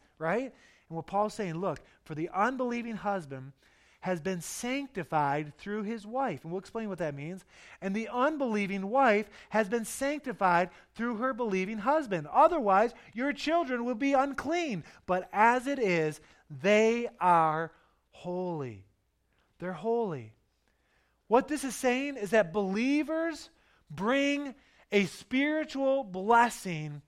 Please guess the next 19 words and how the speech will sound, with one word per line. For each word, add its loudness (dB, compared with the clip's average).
to -4
their 0
homes -8
by 0
the 0
fact 2
that, -12
that -8
Jesus -6
is -12
living -4
inside -6
their -8
hearts. -14
Paul 6
is -4
saying 2
that 2
the, -2